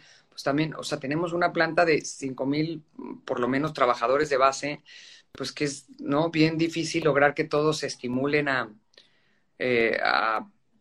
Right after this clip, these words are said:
hacer un esfuerzo por hacerlo mejor, por hacerlo distinto. Es decir, para ellos pasan los gobiernos, pasan los años y, bueno, da igual, ¿no? Ellos siguen ahí. Este, entonces es buscar que,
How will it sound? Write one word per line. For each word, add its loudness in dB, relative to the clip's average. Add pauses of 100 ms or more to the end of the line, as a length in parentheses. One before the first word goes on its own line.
(220)
hacer -4
un -2
esfuerzo -4
por -4
hacerlo -4
mejor, -2
por -4
hacerlo -2
distinto. -4
Es -10
decir, -4
para 6
ellos 4 (260)
pasan 4
los -4
gobiernos, -2
pasan -4
los -6
años -2
y, -16
bueno, -6
da 0
igual, 4
¿no? -6
Ellos -6
siguen -10
ahí. -8 (580)
Este, -12
entonces -8
es -2
buscar 0
que, -2